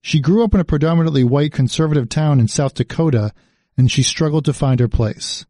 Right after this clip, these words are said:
One of the ways she began to find herself and her confidence was through her introduction to Taekwondo. But once you have a path, you will still need to walk it.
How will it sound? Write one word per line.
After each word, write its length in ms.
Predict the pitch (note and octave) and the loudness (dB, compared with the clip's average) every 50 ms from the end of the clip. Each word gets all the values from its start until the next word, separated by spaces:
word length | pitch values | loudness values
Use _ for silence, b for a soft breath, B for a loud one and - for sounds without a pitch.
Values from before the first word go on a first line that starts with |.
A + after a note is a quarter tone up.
| _ _ _ _ _ _ _ _ _ _ _ _ _ _ _ _ _ _ _ _ _ _ _ _ _ _ | _ _ _ _ _ _ _ _ _ _ _ _ _ _ _ _ _ _ _ _ _ _ _ _ _ _
One 200 | - C3 E3+ G#3+ | -2 0 2 2
of 80 | B3 A#3 | 2 2
the 80 | G3 | 2
ways 280 | D#3+ D3 C#3 C3 B2 A#2+ | 2 2 2 2 2 2
she 120 | - - | 0 0
began 300 | A#2+ A#2+ A#2 A#2 A#2+ A#2 | 0 2 2 2 2 2
to 80 | G#2+ A2+ | 0 0
find 220 | - - A#2+ A#2 | -2 0 0 2
herself 500 | A2+ A2+ - - B2 A#2 A2 A#2 A#2 - - - | 2 0 0 0 0 0 0 -2 -2 -4 -2 0
and 160 | C#3 C3+ A#2+ | 0 0 0
her 100 | A#2 G#2+ | 0 -4
confidence 560 | - - E3 F3 D#3+ - B2+ A#2 A2+ A#2+ - | -2 -2 -2 -2 0 0 2 2 2 0 0
was 240 | - C3 B2 A#2 - | 0 0 0 0 0
through 220 | - - E3 F3 | -2 0 0 2
her 160 | D#3+ D3 C#3+ | 2 0 0
introduction 500 | C#3+ C3+ B2 C3 B2+ B2 A#2+ - - C3 | 0 0 0 0 0 0 -2 0 0 0
to 80 | A#2 G#2+ | 0 0
Taekwondo. 880 | - - C3 B2 - - - A#2 A#2 A2+ A#2 A#2+ A#2 - - - - _ _ _ _ _ _ _ _ _ _ _ _ _ _ _ | 0 -2 -2 -2 -2 -2 0 2 2 2 2 0 0 -2 -6 -10 -18 _ _ _ _ _ _ _ _ _ _ _ _ _ _ _
But 120 | - C#3+ C#3 | -4 -2 0
once 260 | D3 F3 G#3+ G#3 - | 2 2 0 2 2
you 120 | A3+ A3 | 2 2
have 100 | G3 E3 | 2 2
a 60 | D3+ C#3 | 0 0
path, 360 | - - E3 D3+ C3+ - - | 0 0 0 0 -2 -2 0
you 60 | B2+ | 0
will 100 | A#2 A#2 | 0 0
still 220 | G#2+ - - D3+ D3 | 0 0 -2 0 0
need 160 | C#3 C3+ A#2 | 0 0 0
to 100 | C3+ B2 | 0 -2
walk 360 | A2 A2+ A#2+ A#2 A2+ - - | 0 0 0 -2 -2 -4 -6
it. 120 | A#2+ - | -8 -8